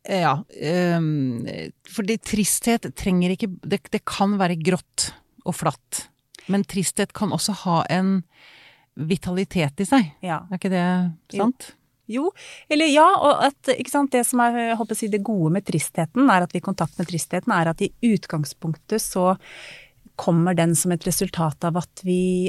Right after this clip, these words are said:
Speaker 2: er, eh, kanskje, vi har tilknytningsrelasjoner, vi har kjærlighetsrelasjoner,
Speaker 1: Mm.
Speaker 2: eller ting vi er knyttet til i livene våre, som betyr noe for oss.
Speaker 1: Mm.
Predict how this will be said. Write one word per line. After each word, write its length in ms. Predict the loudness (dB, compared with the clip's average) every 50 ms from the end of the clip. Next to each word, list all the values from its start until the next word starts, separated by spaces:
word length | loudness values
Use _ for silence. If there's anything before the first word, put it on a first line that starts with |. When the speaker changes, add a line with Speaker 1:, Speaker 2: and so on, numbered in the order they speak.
| -2
Speaker 2:
er, 520 | -2 0 0 0 2 0 0 -2 -2 -6 -8 -8 -6
eh, 320 | -4 -2 -2 -2 -2 -4
kanskje, 960 | -4 -6 -6 -6 -6 -4 -4 -2 -2 -2 -2 -2 -2 -4 -4 -4 -6 -6 -6
vi 80 | -6 -6
har 340 | -4 -2 -2 0 0 -2 -4 -6
tilknytningsrelasjoner, 1400 | -8 -8 -8 -8 -8 -6 -8 -8 -6 _ -4 -4 -4 -4 -4 -4 -2 -2 0 0 -2 -4 -4 -4 -4 -2 -2 -4 -2
vi 120 | -2 -2 -2
har 200 | 0 -2 -2 -2
kjærlighetsrelasjoner, 1160 | -4 -6 -4 -4 -4 -2 -2 -4 -6 -6 -8 -12 -10 -6 0 2 4 6 6 6 6 4 2
Speaker 1:
Mm. 40 | 2
Speaker 2:
eller 220 | -2 -2 -2 -4 -4 _
ting 200 | -6 -4 -4 -2
vi 60 | -2 -4
er 40 |
knyttet 480 | -4 -6 -6 -6 -6 -6 _ -14 -12 -8
til 160 | -6 -4 -2
i 40 | -2
livene 320 | 0 0 0 0 0 -2 0
våre, 260 | -2 -2 -2 -2 -2 -2
som 180 | -4 -4 -2
betyr 460 | -2 -2 -4 -6 -6 -4 -4 -2 -2 -4
noe 100 | -4 -4
for 160 | -4 0 2
oss. 220 | 2 2 2 0 0
Speaker 1:
Mm. 300 | 4 6 6 6 6 4